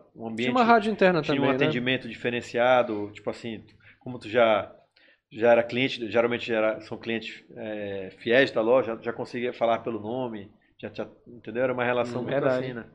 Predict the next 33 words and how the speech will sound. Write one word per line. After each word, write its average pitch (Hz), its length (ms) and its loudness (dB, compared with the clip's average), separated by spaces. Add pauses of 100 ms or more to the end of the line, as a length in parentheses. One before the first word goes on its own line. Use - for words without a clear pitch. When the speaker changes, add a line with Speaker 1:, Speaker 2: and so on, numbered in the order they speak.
(880)
Speaker 3:
Vamos 170 180 -8
lá. - 200 -10 (920)
Speaker 1:
Olha, 107 200 -4
Speaker 3:
Ó. - 20 -6
Speaker 1:
minha 117 120 -4
avó, 120 520 -6
isso - 140 -10
aqui, 113 180 -6
eu 127 80 -2
acho 127 140 -4
que 135 60 -4
aqui 143 180 -6
no, 139 100 -8
no 127 280 -8
Hospital 120 300 -6
Belém, 113 360 -8 (2250)
o 117 60 -12
Ivo 107 140 -8
Amaral, 113 580 -4 (140)
minha 101 180 -14
tia. 127 400 -12 (340)
Speaker 3:
Ah, 190 100 6
tinha 202 120 0
uma 196 80 2
Big 196 160 -2
Ben 190 140 6
dentro 233 160 2
do 262 40 -6
Hospital 190 260 -4
Belém, 165 300 0
Speaker 1:
É. - 20 -2
Speaker 3:
era 147 100 -2
isso? 180 260 -6